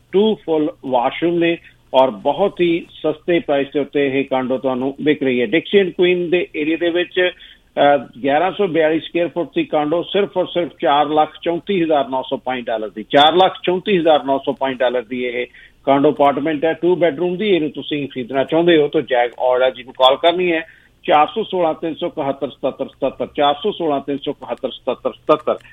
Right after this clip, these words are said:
ਜੇਨ ਸਟਰੀਟ ਅਤੇ ਰਦਰਫੋਰਡ ਦੇ ਏਰੀਆ ਦੇ ਵਿੱਚ ਅਸਾਈਨਮੈਂਟਸ ਦੇ ਉੱਤੇ ਤੁਸੀਂ ਕਾਂਡੋ ਖਰੀਦਣਾ ਚਾਹੁੰਦੇ ਹੋ, ਅਹ, ਛੇ ਸੌ ਚਾਲੀ ਸਕੁਏਅਰ ਫੁੱਟ ਦੀ,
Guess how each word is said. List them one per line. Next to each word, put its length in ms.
ਜੇਨ 300
ਸਟਰੀਟ 320
ਅਤੇ 180
ਰਦਰਫੋਰਡ 480
ਦੇ 80
ਏਰੀਆ 300
ਦੇ 100
ਵਿੱਚ 240
ਅਸਾਈਨਮੈਂਟਸ 560
ਦੇ 80
ਉੱਤੇ 180
ਤੁਸੀਂ 300
ਕਾਂਡੋ 240
ਖਰੀਦਣਾ 360
ਚਾਹੁੰਦੇ 420
ਹੋ, 80
ਅਹ, 640
ਛੇ 320
ਸੌ 140
ਚਾਲੀ 400
ਸਕੁਏਅਰ 320
ਫੁੱਟ 240
ਦੀ, 300